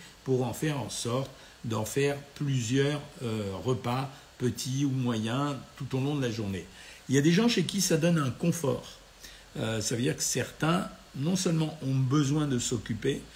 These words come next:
mais d'autres ont besoin, n'ont pas faim pour manger suffisamment tout un repas, mais risquent de déclencher une faim vers trois, quatre heures de l'après-midi.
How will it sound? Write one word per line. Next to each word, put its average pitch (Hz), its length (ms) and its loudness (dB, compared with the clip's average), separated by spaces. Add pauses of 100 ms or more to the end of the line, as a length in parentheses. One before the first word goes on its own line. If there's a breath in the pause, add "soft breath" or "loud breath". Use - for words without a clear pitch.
(280 loud breath)
mais 135 120 4
d'autres 185 460 4
ont 151 80 0
besoin, 156 640 4 (200)
n'ont 131 180 0
pas 285 140 0
faim 170 420 0
pour 123 140 -4
manger 123 260 0
suffisamment 120 540 -4
tout 165 100 -2 (100)
un 131 40 0
repas, 117 500 -2 (300 loud breath)
mais 123 100 6
risquent 165 320 2
de 131 140 2
déclencher 135 480 0
une 131 80 -2
faim 180 180 -2
vers 147 160 -2
trois, - 160 -4
quatre 135 220 -4
heures 143 100 -2
de 135 80 -4
l'après-midi. 104 540 -4